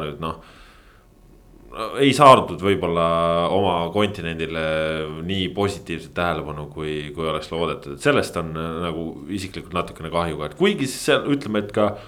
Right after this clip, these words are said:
noh, mängudes ka oli punke kohti, aga noh, oli ka tegelikult ju,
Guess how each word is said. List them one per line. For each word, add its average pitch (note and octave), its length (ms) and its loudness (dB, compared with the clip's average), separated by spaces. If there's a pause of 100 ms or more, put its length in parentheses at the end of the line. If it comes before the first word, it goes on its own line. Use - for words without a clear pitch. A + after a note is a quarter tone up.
(140)
noh, G#2+ 160 -6 (120)
mängudes C3+ 440 4
ka C#3+ 140 10 (180)
oli F3 320 8
punke A#2+ 680 2
kohti, B2+ 440 4 (320)
aga G2 160 4
noh, G#2 160 4
oli A2 240 8
ka F#2 80 2
tegelikult F2 480 2
ju, E2 100 0